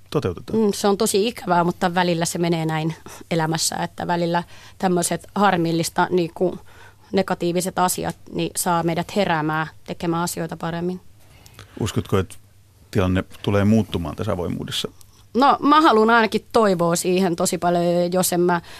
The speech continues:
Speaker 2: niinku, uskois, niin, mm, niin mik-, miksi mä, niinku, sitten tekisin tätä. Että mä haluan luoda turvallisen ympäristön ja positiivisen ympäristön huippu-urheiluun, ja mä teen koko aika töitä sitä,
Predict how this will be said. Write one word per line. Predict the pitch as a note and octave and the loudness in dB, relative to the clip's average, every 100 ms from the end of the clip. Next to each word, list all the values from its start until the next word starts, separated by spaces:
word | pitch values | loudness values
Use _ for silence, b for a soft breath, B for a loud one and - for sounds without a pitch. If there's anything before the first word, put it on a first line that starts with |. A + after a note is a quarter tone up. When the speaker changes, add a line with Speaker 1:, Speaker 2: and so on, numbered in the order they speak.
| B - | B -2
Speaker 2:
niinku, | G3 A3 | 0 2
uskois, | A#3+ A#3 - F3+ F3 | 2 0 2 0 2
niin, | G3 F3 - - - - | 2 2 -2 -10 -20 -6
mm, | F3+ F3 - - - | -4 -4 -8 -20 -4
niin | F3 E3+ E3+ F3 - - - | -2 0 0 -2 -4 -20 -8
mik-, | E3+ E3 - - - | -6 -6 -14 -18 -4
miksi | F3 - - - | -4 -4 -10 -10
mä, | - | -8
niinku, | F3 C#3+ E3 | -4 -4 0
sitten | - G3 - - | 2 2 0 -2
tekisin | F3 - D#3 - | -4 -2 -6 -6
tätä. | - E3+ - E3 | -6 -6 -4 -4
Että | F3 - F3+ B B B B | -2 -2 -4 B B B B
mä | G#3+ | 6
haluan | A3 F#3 F#3+ | 6 8 6
luoda | G#3 F#3+ F3+ F3 B B B | 8 6 6 4 B B B
turvallisen | C4 A#3+ G3 F3+ F3+ F#3 | 4 6 6 6 6 6
ympäristön | F#3 F3 F3 E3 F3 F3 E3+ | 6 4 2 0 -2 0 2
ja | E3+ | 2
positiivisen | E3+ F#3 E3+ F3 E3 E3+ F3+ | 2 0 0 -2 0 2 2
ympäristön | E3+ E3+ D#3+ E3 - F3 F3 b b b b - _ _ | 2 2 0 -4 -2 -2 -2 b b b b -20 _ _
huippu-urheiluun, | G#3 F#3+ - F3 E3 D#3+ D#3+ D#3+ D#3+ - | 4 4 4 0 2 0 0 0 -2 0
ja | F3+ | 0
mä | F3 | 2
teen | F3+ F3 | 0 2
koko | A3 G#3 E3+ | 0 2 0
aika | D#3+ D#3+ | 0 -2
töitä | - D#3+ D#3+ D#3+ | -4 -2 -2 -2
sitä, | E3 - | -4 -4